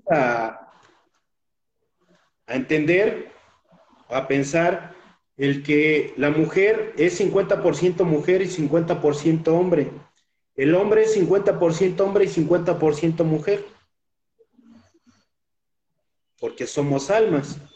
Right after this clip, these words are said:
Entonces, cuando llegamos a entender eso, de que todos somos iguales, de que no nos hace más, no nos hace menos un título,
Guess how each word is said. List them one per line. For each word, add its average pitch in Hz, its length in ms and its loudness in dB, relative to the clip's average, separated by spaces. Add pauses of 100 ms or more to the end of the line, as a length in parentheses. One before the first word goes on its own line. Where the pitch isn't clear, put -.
(1700)
Entonces, 156 300 0
cuando 165 240 0
llegamos 208 480 2
a 190 40 0
entender 160 420 2
eso, 180 560 2 (800)
de 135 180 -6
que 147 120 -2
todos 190 360 2
somos 185 400 -2
iguales, 156 760 2 (220)
de 147 220 -4
que 165 120 2
no 190 260 4
nos 214 260 0
hace 202 340 2
más, 185 320 0
no 196 160 2
nos 196 220 0
hace 185 240 2
menos 185 480 2 (560)
un 170 220 0
título, 233 680 2